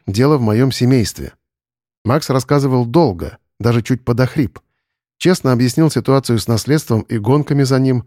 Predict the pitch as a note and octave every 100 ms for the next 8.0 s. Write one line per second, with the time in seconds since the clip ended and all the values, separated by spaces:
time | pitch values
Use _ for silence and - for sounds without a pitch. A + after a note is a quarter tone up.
0 | _ _ _ - A#2+ - D#3+ G#3 - C#3+
1 | B2 E3 - C#3 B2+ - G2+ G#2+ E3+ -
2 | D#3+ D3+ C#3 A2+ A#2 A2 G#2 C3 D#3 D3
3 | - G2 - B2 A2+ A#2 - G#2 - G#2
4 | - G#2+ A2 B2+ G#2 - - _ _ _
5 | - A2 A2 G#2+ A#2+ B2+ F#3+ G#2+ G#2 A#2
6 | G#2+ G2+ A#2 A#2+ A#2 A2 C2+ - - _
7 | _ _ _ _ - C3+ B2+ - -